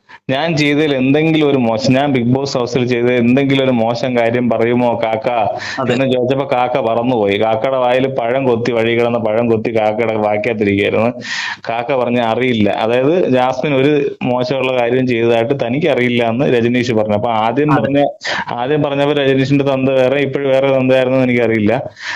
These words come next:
Speaker 1: എന്തായാലും ഒരു മൾട്ടി സ്റ്റാൻഡ്, ഭയങ്കര ബെസ്റ്റ് സ്റ്റാൻഡ് ആയിട്ടാണ് എനിക്ക് ആ കാര്യം തോന്നിയത്, രജനീഷ് കാക്കയുടെ.
Speaker 2: അതെ.
Speaker 1: പിന്നെ
Speaker 2: പിന്നെ, ആ.
Speaker 1: രണ്ടാമത്തെ കാര്യം, ആ, എന്താണ്, നമ്മുടെ കൈ-, ആ, അത് ഞാൻ കയ്യാളിന്റെ കാര്യം നേരത്തെ പറഞ്ഞു already.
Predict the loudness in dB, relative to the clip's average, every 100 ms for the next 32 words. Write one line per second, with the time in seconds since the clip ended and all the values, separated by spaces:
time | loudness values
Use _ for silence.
0 | -8 -6 -2 -2 0 -2 -2 -2 -2 -4
1 | -4 -2 -2 -2 -2 0 0 0 0 0
2 | 0 0 -2 -6 -2 0 0 0 0 0
3 | 0 0 0 0 0 0 0 2 2 2
4 | 2 2 2 0 0 -2 -4 -8 -8 -12
5 | -12 -6 -4 -4 -6 _ _ _ _ -8
6 | -2 2 2 2 0 -4 -6 -4 -2 0
7 | 0 2 2 2 2 2 0 -2 -4 -2
8 | -2 0 0 0 2 2 2 0 -2 -4
9 | -2 0 -2 -2 -4 -2 -2 -2 -2 -2
10 | 0 -2 0 0 2 0 -2 -4 -2 0
11 | 0 -2 0 0 0 0 0 0 0 0
12 | 2 0